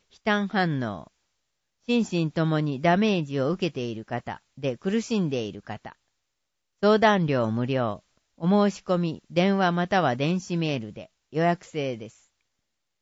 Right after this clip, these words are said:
お問い合わせは、グリーフケア専門誌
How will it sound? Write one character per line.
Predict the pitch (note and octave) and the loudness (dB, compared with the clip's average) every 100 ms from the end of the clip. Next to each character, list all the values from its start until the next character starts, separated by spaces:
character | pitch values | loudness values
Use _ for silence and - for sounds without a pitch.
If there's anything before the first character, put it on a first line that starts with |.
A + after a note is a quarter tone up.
| _ | _
お | F3+ | -4
問 | F3+ A3 | 2 4
い | A3 | 4
合 | G#3 | 2
わ | F#3+ | 0
せ | G3 E3+ | 0 0
は、 | D#3 C#3+ - - | 2 0 -6 -6
グ | D#3 G3 | 2 4
リ | A#3 A3+ | 4 2
ー | |
フ | A3 A3 | 0 -2
ケ | G3+ F3 | -2 0
ア | C3 - | -2 -6
専 | - A3 A3 A3 | -4 2 4 4
門 | G3 F#3 | 2 0
誌 | - F3+ | -4 -8